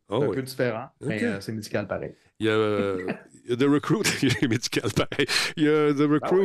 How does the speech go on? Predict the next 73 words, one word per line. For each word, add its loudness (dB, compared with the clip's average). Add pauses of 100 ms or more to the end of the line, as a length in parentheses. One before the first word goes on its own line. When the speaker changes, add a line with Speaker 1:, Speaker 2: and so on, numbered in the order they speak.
Speaker 2:
ouais. 4
Speaker 1:
également, 4
selon 2
Média 2
du -2
Jeu, 4
qui -2
est 4
bon. 2
Effectivement, 0
The 2
Recruit, 2
je -2
l'ai 2
écouté, -2
je 0
l'ai 4
dévoré 0
aussi -2
pendant -6
le -6
temps -10
des -8
fêtes. -8
J'ai -4
passé -8
à -14
travers -18
de -16
ça. -8 (520)
J'étais -2
en 2
train 0
de 0
tout 0
regarder 0
l'Internet. -2
Je, 0
je -6
vais 0
arriver 2
au 4
bout 2
de -16
bientôt, -4
Speaker 2:
Ben 2
oui, 0
Speaker 1:
hein. -6
Speaker 2:
mais -12
non, -10
mais -8
c'est -2
important, 0
là. 2
T'es 2
le -2
président 0
d'Internet, 2
faut 0
que 2
tu -
Speaker 1:
Ouais, 4
Speaker 2:
regardes -6
Speaker 1:
ouais, 0
Speaker 2:
au -4
complet. -6
Speaker 1:
ouais, -4
ouais, -8 (100)
ouais, -8
ça, -8
c'était -12
à -6
chier. -8